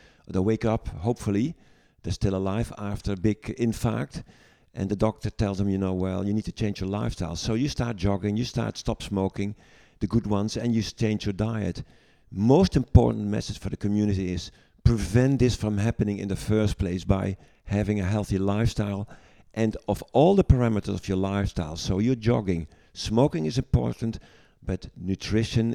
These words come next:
is the number one i-, uh, issue which has the biggest impact on that. So it's not only for the old and the frail and the ones who have diseases already. This message is very powerful for the ones who are still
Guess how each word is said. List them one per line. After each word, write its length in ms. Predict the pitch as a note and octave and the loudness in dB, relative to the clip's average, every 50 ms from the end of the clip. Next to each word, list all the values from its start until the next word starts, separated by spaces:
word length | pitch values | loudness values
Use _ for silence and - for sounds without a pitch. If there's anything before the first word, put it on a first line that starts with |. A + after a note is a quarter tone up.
| - - | -4 -8
is 260 | - - G2+ F2+ F2+ - | -6 -4 -4 -4 -4 -2
the 120 | - A2+ | -2 -2
number 540 | F#2 F#2+ F#2+ G2 G2+ G2 G#2 A2+ A2+ G#2+ G#2+ | 0 2 4 6 6 6 6 6 4 4 4
one 420 | G#2 G2+ G#2 G#2 G#2 G#2 G#2 G#2 - - | 6 6 4 4 2 0 -2 -4 -6 -6
i-, 160 | - G#2 G2+ - G#2 | -4 -4 -4 -4 -6
uh, 100 | G2 F#2 - | -8 -4 -2
issue 340 | A2+ A2 - - - F2+ F2+ | -2 -2 -2 -2 -4 -2 0
which 220 | F#2+ G2+ F#2+ - | 0 0 2 2
has 220 | - G#2+ F#2+ F#2 | 0 0 0 -4
the 200 | - - F2+ F2 - - - _ _ _ _ - - | -4 -6 -6 -6 -8 -14 -20 _ _ _ _ 2 4
biggest 340 | - C3 A#2+ C3 A#2 - - | 4 4 6 2 0 0 -4
impact 520 | - B2 C3 B2 - G#2+ F#2 F2+ - - | -2 0 0 0 0 -4 -6 -6 -8 -8
on 100 | F#2 F#2 | -8 -8
that. 220 | F#2 G2 F#2 - - - - _ _ | -8 -8 -10 -12 -16 -20 -20 _ _
So 400 | - - - - G#2+ G2 G2+ G2+ - | -16 -10 -6 -4 -2 -2 -2 -2 -4
it's 200 | A#2+ A2+ - - | -6 -8 -4 0
not 220 | B2+ C3 C#3+ C#3 - | 0 0 0 0 0
only 220 | C#3 C#3 C3+ B2 | 0 0 0 0
for 180 | A#2 - - A2 | -2 -4 -6 -4
the 120 | G#2 A2 - | -4 -4 -2
old 340 | - B2+ B2 A#2+ A#2 G#2+ | 0 2 4 4 2 2
and 140 | - G2+ G2 | -2 -4 -4
the 40 | G2 | -6
frail 460 | - - - C3 B2+ B2 G2 F#2+ G2 G2+ | -6 -6 -6 -4 -2 -2 -2 -2 -4 -4
and 80 | G#2 | -4
the 60 | G#2 | -4
ones 240 | G#2 G#2+ A2 G#2+ - | -2 -2 -4 -4 -4
who 80 | - G2+ | -6 -4
have 320 | F#2 G#2 G#2+ G2 - - _ _ _ _ _ _ _ _ _ _ - - - - - | -4 -4 -4 -6 -8 -14 _ _ _ _ _ _ _ _ _ _ -20 -20 -18 -6 -2
diseases 520 | G#2+ G#2+ F#2 E2 A#2 F3+ A#3 A#3+ G3+ A#2 | -2 0 0 -2 -4 -4 -2 -2 -2 -2
already. 440 | G#2+ F#2 F#2 F#2 E2+ E2 G2 A#2+ B2+ - - - - _ _ _ | 0 2 2 2 0 0 -2 -6 -6 -10 -18 -20 -20 _ _ _
This 280 | - - B2 B2 - A#2 | -8 -6 -6 -6 -6 -6
message 300 | G#2+ G#2+ - A2+ G2+ - | -8 -8 -8 -10 -12 -12
is 120 | - F#2 - | -12 -14 -8
very 280 | - G#2+ G2+ G2+ G#2 | -6 -6 -4 -4 -6
powerful 640 | G2+ - - G2+ F#2+ F#2+ F#2+ F#2 - - G2+ G2 F#2 | -8 -8 -8 -8 -6 -6 -6 -6 -8 -10 -10 -10 -10
for 200 | - - - F#2+ | -10 -10 -10 -6
the 100 | F#2 F#2+ | -6 -4
ones 300 | F#2+ G2 G2 G2 G2 - | -4 -4 -4 -6 -6 -6
who 80 | - G2 | -8 -10
are 40 | F2 | -10
still 380 | - - A2+ A#2 A2 G2+ F2 | -8 -6 -4 -4 -4 -4 -8